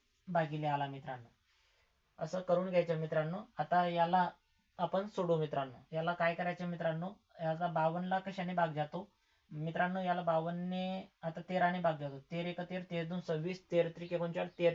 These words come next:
चोक बावन्न मित्रांनो, तेर चोक बावन्न आणि तेराने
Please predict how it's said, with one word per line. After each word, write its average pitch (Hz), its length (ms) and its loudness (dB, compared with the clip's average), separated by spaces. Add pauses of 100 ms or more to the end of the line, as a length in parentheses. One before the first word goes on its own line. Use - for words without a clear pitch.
चोक 185 160 -2 (520)
बावन्न 151 420 0
मित्रांनो, 143 420 -4 (120)
तेर 170 140 -2
चोक 190 360 -6 (160)
बावन्न 151 480 -2 (460)
आणि 147 260 -6
तेराने 180 360 4